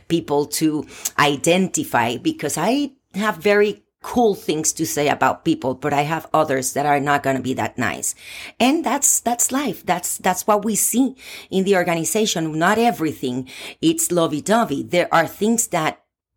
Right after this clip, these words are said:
especially bosses need to hear to change. But then there's certain arrogance that comes from the boss role that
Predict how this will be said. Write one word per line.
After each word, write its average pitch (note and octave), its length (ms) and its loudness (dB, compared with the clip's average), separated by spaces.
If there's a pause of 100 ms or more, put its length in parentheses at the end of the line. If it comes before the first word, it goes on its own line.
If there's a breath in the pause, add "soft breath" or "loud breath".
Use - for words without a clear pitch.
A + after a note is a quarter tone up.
especially C4 600 2
bosses C#3+ 540 -2
need F3 540 -2
to F#3 180 -2
hear C#3+ 600 -4 (960 soft breath)
to A#3 140 0
change. D3+ 540 -2 (260 loud breath)
But F3+ 160 2
then A#3 200 4
there's G3+ 240 2
certain C4 460 0 (100)
arrogance D3+ 600 0
that - 260 0
comes F3 260 0
from D3 360 -2
the A#2 160 -8
boss F3+ 580 0
role A#2+ 400 -2 (460 loud breath)
that D#3 360 2